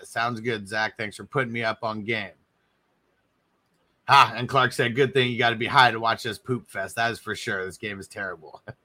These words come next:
Okay, Facebook user who said, uh, "Allen Robinson, A J Green for the flex." Uh, we're gonna go A J Green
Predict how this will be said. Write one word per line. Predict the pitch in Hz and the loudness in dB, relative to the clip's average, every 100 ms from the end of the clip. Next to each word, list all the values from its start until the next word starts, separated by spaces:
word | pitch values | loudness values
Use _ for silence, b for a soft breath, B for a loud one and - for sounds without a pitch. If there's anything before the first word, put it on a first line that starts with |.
| _ _ _ _ _ b b b b 139 | _ _ _ _ _ b b b b 2
Okay, | 147 196 151 117 | 6 8 6 6
Facebook | 208 208 - 208 - | 6 6 8 4 6
user | 208 220 170 202 196 175 | 2 2 4 6 6 4
who | 190 | 0
said, | 143 185 175 165 | 0 2 2 2
uh, | 170 151 | 2 4
"Allen | 160 180 175 | 6 4 4
Robinson, | 170 175 180 175 160 180 180 165 | 4 4 2 -4 -4 -2 -2 -2
A | 165 175 | 0 0
J | 160 165 | -2 -4
Green | 139 175 160 | -4 -4 -4
for | 165 | -4
the | 151 | -6
flex." | - 165 160 - - _ _ _ _ | 0 0 0 -8 -18 _ _ _ _
Uh, | 143 147 151 151 147 | -2 4 6 6 6
we're | |
gonna | 180 202 | 2 2
go | 185 202 160 | 4 4 4
A | 180 | 2
J | 175 180 | 4 2
Green | 156 156 143 87 | 0 -2 -6 -8